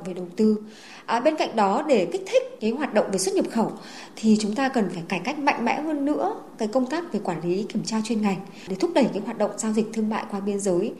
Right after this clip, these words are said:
thì vẫn là cái mục tiêu của chính phủ, nhưng cần đẩy mạnh và đẩy nhanh hơn nữa để qua đó thì chúng ta mới có được cái cơ hội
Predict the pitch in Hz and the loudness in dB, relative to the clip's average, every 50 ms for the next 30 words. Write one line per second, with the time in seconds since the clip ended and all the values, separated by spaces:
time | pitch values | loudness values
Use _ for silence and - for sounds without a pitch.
0 | - - - 214 208 269 302 381 453 370 - 233 247 359 349 - 320 330 285 214 | -16 -6 -4 0 0 2 2 2 2 0 2 2 2 2 2 4 4 4 6 4
1 | 190 - 196 208 214 349 294 180 - - - - - - - 247 240 247 202 175 | 2 0 -4 -4 0 2 2 2 2 -2 -10 -16 -18 -6 -4 -2 -2 -2 -4 0
2 | 190 220 202 175 170 190 214 254 254 - - - - 190 180 185 175 190 226 240 | 2 2 2 2 0 -2 -2 -2 -2 -4 -8 -4 -4 -2 -2 -2 -2 0 -2 -2
3 | 233 233 240 233 226 226 240 233 - 311 - - - - - - - - 220 208 | -2 -2 -2 0 0 0 0 -2 -4 -6 -8 -12 -16 -18 -18 -18 0 0 0 2
4 | - 285 302 294 262 220 208 247 311 285 - 196 196 - 240 233 214 208 214 - | 4 2 2 4 2 2 2 2 0 -4 -6 -6 -6 -6 -2 0 0 0 0 -2
5 | 196 202 240 - - - 208 - - 262 254 247 254 277 269 | -4 -4 -4 -4 -4 -4 -4 -2 0 -2 0 4 2 2 2